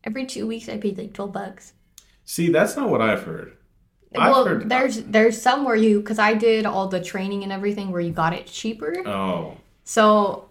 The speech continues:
Speaker 1: and, uh, he, they say a lot of people do it. Like, I'm like, "Am I special for doing this?" And he's like, "No, everyone does it."
Speaker 2: I'm, uh, I mean, if you're getting that much off, I would
Speaker 1: It's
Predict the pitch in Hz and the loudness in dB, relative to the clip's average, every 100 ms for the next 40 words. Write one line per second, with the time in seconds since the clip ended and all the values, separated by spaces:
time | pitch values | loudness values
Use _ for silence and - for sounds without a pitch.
0 | - - 226 220 220 302 285 349 523 466 | -6 -2 0 2 2 2 4 2 2 2
1 | 226 208 311 247 214 175 190 233 180 190 | 4 4 2 -2 -6 -2 0 2 0 -2
2 | 196 196 185 214 202 190 190 196 190 196 | -2 -2 -4 -4 -4 -4 -4 -4 -4 -4
3 | 196 190 190 208 170 165 196 190 185 175 | -4 -2 0 0 0 -2 -4 -6 -6 -4
4 | 165 165 165 165 165 165 175 180 _ _ | -2 -2 -2 -2 -2 -4 -8 -14 _ _
5 | _ _ _ _ _ 127 165 170 107 - | _ _ _ _ _ 2 2 0 -2 0
6 | - - 190 131 - 165 170 170 143 120 | -2 4 6 6 2 2 4 2 2 -2
7 | 110 - - _ _ _ _ _ _ 95 | -8 -14 -20 _ _ _ _ _ _ -12
8 | 90 101 98 - 92 85 82 - 202 254 | -10 -12 -14 -10 -6 -6 -6 -6 0 2
9 | 403 | 0